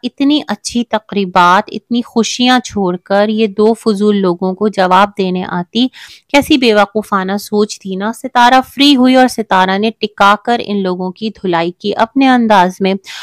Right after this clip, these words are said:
अब क्या है, इस धुलाई के बाद जो सितारा के डाई हार्ट हेटर्स हैं ना यहाँ पर,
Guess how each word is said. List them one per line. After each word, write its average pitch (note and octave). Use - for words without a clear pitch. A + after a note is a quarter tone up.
अब D4
क्या C#4+
है, C#4+
इस B3+
धुलाई A3
के B3+
बाद G3+
जो A#3
सितारा G3
के A#3+
डाई G3
हार्ट F#3
हेटर्स G3+
हैं F3+
ना F3+
यहाँ F3+
पर, A#3